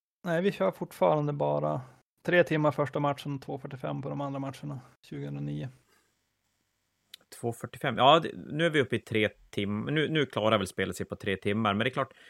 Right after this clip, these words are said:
Speaker 2: på den tiden var det väl ändå så att det var gans-, majoriteten av matcherna hann typ inte färdigt på två timmar och fyrtiofem minuter.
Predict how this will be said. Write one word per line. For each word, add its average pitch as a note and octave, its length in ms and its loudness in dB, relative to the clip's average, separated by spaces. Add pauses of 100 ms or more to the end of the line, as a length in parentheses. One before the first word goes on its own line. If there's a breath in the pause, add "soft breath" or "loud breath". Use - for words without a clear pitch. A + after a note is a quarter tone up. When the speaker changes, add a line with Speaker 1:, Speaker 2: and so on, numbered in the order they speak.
(160 soft breath)
Speaker 2:
på - 80 -4
den D#3 200 2
tiden A2 380 2 (460)
var A#2 240 4
det D#3+ 40 4
väl D#3+ 120 2
ändå E2+ 160 0
så F2+ 120 -4
att F2+ 160 -4
det F#2+ 80 -2
var F#2 380 0
gans-, F#2+ 680 -2 (180)
majoriteten G#2+ 640 2
av F2+ 60 0
matcherna F2 320 -2
hann G#2+ 280 -2
typ G#2+ 220 -4
inte F2+ 160 -10
färdigt A2+ 380 -2
på - 80 -14
två - 160 -10
timmar - 200 -10
och - 80 -12
fyrtiofem - 280 -12
minuter. - 300 -16